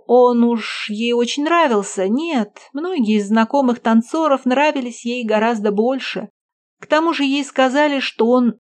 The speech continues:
негодяй, и она не могла не повторять этого, потому что привыкла во всем верить маман и тетушкам.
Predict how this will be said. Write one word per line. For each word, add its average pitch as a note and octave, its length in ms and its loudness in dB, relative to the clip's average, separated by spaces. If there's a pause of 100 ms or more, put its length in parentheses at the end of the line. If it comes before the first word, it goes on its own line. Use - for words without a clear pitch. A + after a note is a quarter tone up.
(100)
негодяй, A3 760 0 (360)
и A3 40 -4
она A3 200 2
не A3 80 6
могла A3 340 2
не D4 100 0
повторять A3 600 -2
этого, F3+ 400 -10 (340)
потому G#3 480 2
что - 280 -4
привыкла D#4+ 460 0
во G3 140 2
всем G3+ 300 -4
верить G3+ 340 0
маман D4 560 -2 (220)
и F#3+ 120 -8
тетушкам. - 760 -10